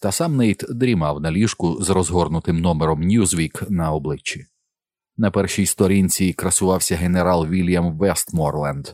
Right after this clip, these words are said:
Я сів за свій стіл, поклав пакунок перед собою, простяг руку до шпагату і зупинився. Руки тряслися. «Серця міцні», сказала вона, «зазвичай вони не розбиваються,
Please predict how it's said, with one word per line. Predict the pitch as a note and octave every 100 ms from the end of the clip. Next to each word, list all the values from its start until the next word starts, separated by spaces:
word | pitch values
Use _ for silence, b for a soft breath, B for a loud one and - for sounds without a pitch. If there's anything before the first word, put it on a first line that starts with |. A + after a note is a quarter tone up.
| - _ _ _ _ _ _ _ _ _ _
Я | F3+
сів | E3 A2 F2+
за | F#2
свій | - F2
стіл, | D#2+ - C3 C3 -
поклав | D#2+ E2 D#2 D2+ -
пакунок | D#2 - D2+ - -
перед | E2+ D#2+
собою, | - E2+ D2+ B2 B2
простяг | F#2+ E2+ - F#2+ E2
руку | E2+ D#2+ E2
до | D#2
шпагату | - - C#2+ E2+ - E2
і | D#2+
зупинився. | F2+ - D2+ C#2 - - - _ _ _ -
Руки | G2 E3 -
тряслися. | F3 C#3 C#3+ - - - - - - _ _ _ _ _ _ _
«Серця | - G#2+ F#2+ - A2+
міцні», | G#2 G#2 - D2+ C2 -
сказала | - - E2+ D2+ C#2
вона, | C#3+ D3 C3 -
«зазвичай | A#2 C3+ C3+ C3 C#3 A#2+
вони | G2 F#2 F2
не | E2+
розбиваються, | E2 E2 D2+ E2 D#2+ C#2+ D2 - C#2